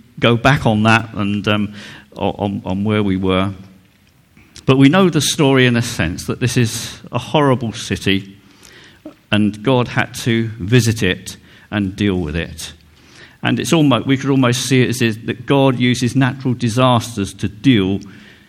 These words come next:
with problems in the earth. And it's not because he just wants to judge it for its sin. It's like we read in there, the outcry.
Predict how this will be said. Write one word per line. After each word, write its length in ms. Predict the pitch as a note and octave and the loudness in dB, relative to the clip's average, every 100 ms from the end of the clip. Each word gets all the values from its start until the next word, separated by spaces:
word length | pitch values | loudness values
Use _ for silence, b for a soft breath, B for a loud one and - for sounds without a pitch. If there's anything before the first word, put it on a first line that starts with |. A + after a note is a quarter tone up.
| B B _ - | B B _ -6
with 200 | G2 - | -6 -4
problems 440 | G#2+ - F#2+ F2+ | -6 -4 -6 -4
in 140 | F#2+ F#2+ | -4 -4
the 140 | F2 | -4
earth. 260 | D#2 D#2 A#2 | -6 -4 0
And 100 | B2+ | 0
it's 140 | B2 | 2
not 300 | C#3+ F#3+ - | -2 -2 -2
because 500 | D3+ C#3+ - C#3 C3+ | -4 -2 -2 -2 0
he 160 | - C3+ | -2 0
just 260 | C#3+ - | -2 -2
wants 240 | C#3 B2+ - | -2 -4 -4
to 280 | C#3 A#2+ B2 | 0 0 0
judge 480 | A#2+ - B2+ B2 | -6 -2 0 0
it 220 | D#2+ F2 - | -2 -6 -6
for 260 | A#2 A2 | -4 -2
its 260 | G2+ - - | -2 -4 0
sin. 400 | D3 D#2 D#2+ G#2 - - - b b b b b - | 0 0 -2 -4 -6 -20 -20 b b b b b -2
It's 180 | A#2+ C#3+ | 0 2
like 180 | D3+ | 0
we 120 | C#3+ C#3+ | 0 0
read 280 | C#3 E3 | 2 2
in 140 | B2+ F#2+ | 0 0
there, 180 | G2+ G2 | 0 0
the 220 | B2 B2 | -2 2
outcry. 1000 | E3 G3 F#3 - - - A2 G2+ C3 | 2 2 -2 -12 -6 -2 2 4 4